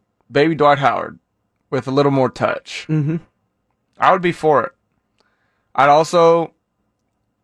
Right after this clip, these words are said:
Speaker 1: like, if
Speaker 2: I
Speaker 1: Bennett
Speaker 2: also kinda think of him a lot like, uh, somebody who hasn't lived up to the potential, but out of Memphis just a few years ago, James Wiseman.
Speaker 1: Yeah. I think James maybe had a little bit more skill in his game.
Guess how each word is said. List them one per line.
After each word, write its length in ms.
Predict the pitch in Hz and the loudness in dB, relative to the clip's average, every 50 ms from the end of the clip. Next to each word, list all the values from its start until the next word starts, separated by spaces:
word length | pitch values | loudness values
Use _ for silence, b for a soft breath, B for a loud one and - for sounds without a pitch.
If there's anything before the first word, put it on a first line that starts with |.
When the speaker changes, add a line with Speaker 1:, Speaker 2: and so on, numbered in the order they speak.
| _ _ - | _ _ -2
Speaker 1:
like, 200 | 135 127 113 117 | -2 0 0 -2
if 120 | 131 117 | -6 -8
Speaker 2:
I 40 | 113 | -4
Speaker 1:
Bennett 260 | 110 113 143 147 156 | -2 0 2 2 2
Speaker 2:
also 240 | 160 160 - - 165 | 2 0 -2 -4 -4
kinda 260 | - - 165 156 160 | -4 -4 -4 -4 -4
think 220 | 151 - 160 139 - | -2 -4 -2 -2 -2
of 120 | 151 135 | -2 -2
him 180 | 156 151 147 147 | -2 -2 0 0
a 60 | 139 | 0
lot 280 | 135 135 139 139 - | 0 0 0 0 -2
like, 240 | 151 143 139 139 135 - _ _ _ - | -2 -2 -2 -2 -4 -8 _ _ _ -6
uh, 300 | 147 139 131 131 127 127 | -4 -2 -2 0 -2 -2
somebody 300 | - - 147 135 131 127 | -4 -4 -2 -2 -2 -4
who 180 | 123 - 131 120 | -4 -8 -10 -10
hasn't 360 | - 120 117 117 117 - - | -10 -10 -12 -12 -12 -14 -10
lived 220 | 131 131 120 117 113 | -8 -8 -8 -8 -8
up 140 | 113 - - | -12 -10 -8
to 80 | - | -8
the 100 | 120 117 | -8 -8
potential, 460 | 113 - 127 127 131 127 117 120 151 160 | -8 -8 -6 -4 -4 -4 -4 -4 -4 -2
but 240 | 147 143 123 - _ _ - | -2 -2 -4 -4 _ _ -2
out 140 | 143 139 135 | -2 -2 -2
of 100 | 127 117 | -2 -6
Memphis 420 | 120 135 139 - - 143 139 - | -6 -6 -6 -4 -4 -6 -6 -6
just 240 | - - 135 - - | -6 -10 -10 -10 -10
a 60 | 139 | -10
few 180 | - - 139 139 | -8 -6 -4 -2
years 260 | 135 135 143 151 143 | -2 -2 -2 -2 -2
ago, 300 | 156 156 180 185 185 180 - _ _ _ _ _ _ _ _ _ _ _ _ _ _ | -2 0 0 0 0 -2 -6 _ _ _ _ _ _ _ _ _ _ _ _ _ _
James 260 | - 117 120 120 - 139 | -14 -12 -12 -10 -4 -2
Wiseman. 420 | 160 202 196 - - - - - - _ _ _ _ _ | 0 0 0 -2 -6 -12 -18 -20 -20 _ _ _ _ _
Speaker 1:
Yeah. 240 | - 120 143 165 175 - _ _ _ _ _ _ _ _ _ _ _ _ _ _ _ _ _ _ _ _ _ _ _ _ _ _ | -4 -2 -2 -2 -2 -6 _ _ _ _ _ _ _ _ _ _ _ _ _ _ _ _ _ _ _ _ _ _ _ _ _ _
I 20 | _ | _
think 200 | - 180 143 120 | -4 -4 -4 -2
James 440 | 113 143 151 160 165 160 135 - - | -2 -2 0 0 -2 -4 -4 -6 -6
maybe 300 | 139 147 147 147 143 139 | -2 -2 0 0 0 0
had 200 | 143 147 139 117 | 0 0 -2 -4
a 60 | 120 | -8
little 280 | 120 127 139 139 147 | -8 -6 -4 -4 -4
bit 200 | 131 123 127 107 | -2 -4 -4 -4
more 480 | - 120 123 123 123 127 127 123 120 117 | -4 -4 -4 -2 0 2 2 2 2 0
skill 540 | - - - - - - 139 151 170 180 190 | -4 -8 -16 -16 -8 -4 -2 0 0 0 0
in 100 | 185 180 | 0 0
his 200 | 185 196 180 180 | -2 -2 -2 -2
game. 400 | 185 202 202 202 208 214 233 | -2 -2 -2 -2 -2 -4 -8